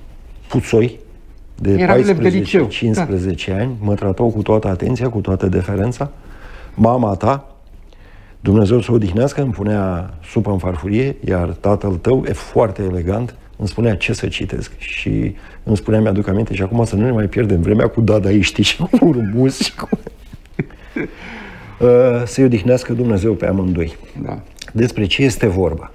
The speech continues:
Speaker 1: Repede de tot. În o mie nouă sute nouăzeci, Octav m-a căutat și eram la Zigzag și mi-a spus, uh, „Mirel, m-a contactat un ofițer S R I.” Eu, uh,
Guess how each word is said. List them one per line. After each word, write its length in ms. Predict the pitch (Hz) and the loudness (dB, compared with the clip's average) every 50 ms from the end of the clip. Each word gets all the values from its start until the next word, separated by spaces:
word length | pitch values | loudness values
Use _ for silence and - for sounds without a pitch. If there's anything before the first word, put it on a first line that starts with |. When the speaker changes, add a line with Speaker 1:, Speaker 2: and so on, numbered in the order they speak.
| - - | -20 -12
Speaker 1:
Repede 580 | - 98 95 90 110 127 117 - - 113 95 95 | -4 0 2 4 4 4 4 2 -2 -8 -8 -8
de 160 | 85 - - - - | -12 -12 -14 -18 -18
tot. 120 | - - - - - _ - | -18 -18 -18 -20 -20 _ -10
În 140 | 123 127 123 | -6 -6 -4
o 100 | 113 107 | -4 -4
mie 160 | 113 120 117 | -4 -4 -4
nouă 200 | 104 101 - - - | -4 -4 -6 -8 -10
sute 300 | - - - - 87 85 | -12 -14 -12 -10 -8 -6
nouăzeci, 480 | 85 55 55 98 52 - - 67 - - | -6 -6 -6 -6 -8 -8 -8 -8 -8 -6
Octav 480 | 101 82 76 - - - 87 82 85 - | -8 -8 -6 -4 -2 -2 -2 -4 -6 -8
m-a 220 | - - - - | -6 -6 -4 -4
căutat 560 | - - - - - 85 - 90 - - - - - - - - - - - - - - - - - - | -6 -6 -8 -8 -8 -6 -4 -4 -4 -4 -6 -10 -18 -20 -20 -20 -20 -20 -20 -20 -20 -20 -20 -20 -20 -18
și 460 | - - - - - - - - - 127 117 110 - 98 95 95 92 67 - 76 | -12 -10 -8 -6 -6 -6 -6 -4 -4 -2 -2 0 0 0 0 0 -2 -2 -2 0
eram 320 | 104 101 98 101 107 113 | 2 2 4 2 2 2
la 100 | 104 92 | 0 0
Zigzag 580 | 90 92 90 85 80 76 82 90 98 127 143 143 - - - - - - - - - | 0 -2 -2 -4 -2 -2 0 0 0 0 -2 -6 -10 -16 -20 -20 -20 -20 -20 -20 -16
și 240 | - - - - - | -10 -8 -6 -2 0
mi-a 160 | 123 113 107 | 0 0 0
spus, 340 | 92 - - 127 117 - - | -2 -2 -4 -4 -4 -4 -4
uh, 420 | - 123 101 101 98 98 98 95 92 104 | -4 -2 0 0 0 0 0 -2 0 0
„Mirel, 460 | - 98 98 90 90 98 123 139 127 | 2 2 2 4 4 4 4 2 2
m-a 200 | 113 104 104 101 | 0 0 -2 0
contactat 640 | - - 101 98 92 - 95 90 - - 101 92 | 0 0 0 0 2 0 0 0 0 0 0 0
un 120 | - 95 87 | 0 0 -2
ofițer 460 | 85 80 - - - - - - - | -2 -2 -4 -6 -6 -4 -4 -4 -6
S 120 | - - | -6 -8
R 160 | - - 87 - | -6 -6 -4 -2
I.” 280 | 50 50 - 123 139 - - - - - - - - - - - - - - - - - - - - - 101 98 95 98 | -2 -2 -2 -4 -4 -8 -12 -20 -20 -20 -20 -20 -20 -20 -20 -20 -20 -20 -20 -20 -20 -20 -20 -18 -10 -4 -2 0 4 6
Eu, 460 | 101 113 117 120 113 104 101 98 92 92 | 6 6 6 6 4 4 4 2 2 0
uh, 80 | - | -2